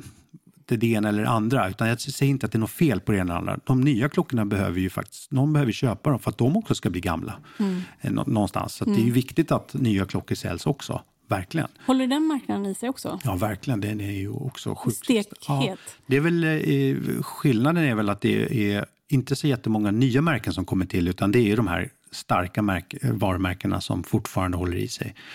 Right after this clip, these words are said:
Speaker 1: eh, och som fortsätter att, att ha stor efterfrågan. Ehm, så, så att, eh, absolut,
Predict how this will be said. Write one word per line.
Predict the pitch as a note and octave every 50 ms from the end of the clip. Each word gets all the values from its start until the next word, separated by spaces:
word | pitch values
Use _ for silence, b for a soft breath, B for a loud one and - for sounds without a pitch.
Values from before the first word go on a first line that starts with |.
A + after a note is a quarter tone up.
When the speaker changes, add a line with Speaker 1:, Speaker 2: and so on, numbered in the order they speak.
| B B B
Speaker 1:
eh, | B - G2 F2 F2 F2+ G2
och | - A2+ F#2
som | - A2 F#2+
fortsätter | - A2+ G2 F#2+ - - A2 A2 A2 - A2 G2 F#2
att, | F#2+ F2+ F2+ F2+ F#2 -
att | - - F2+
ha | E2+ F2 E2+
stor | - - - F#2+ G2 F#2+
efterfrågan. | F2+ - - - - - A2+ A2+ A2+ G#2+ - - A#2 - B B B B B B B B B
Ehm, | - - F2+ F2+ F2+ F2+ F#2 F#2 F2+ F2+ F#2+ - A2 - - - - _ _ - - - _ _ _ _ -
så, | - - - G#2 G2 G2 - -
så | - - -
att, | G2 F#2+ - -
eh, | G2+ F#2+ F#2 F#2 F#2 F#2 F#2+ G#2+ -
absolut, | A2+ G#2+ - - A#2 C#3 C3+ C#3+ - - -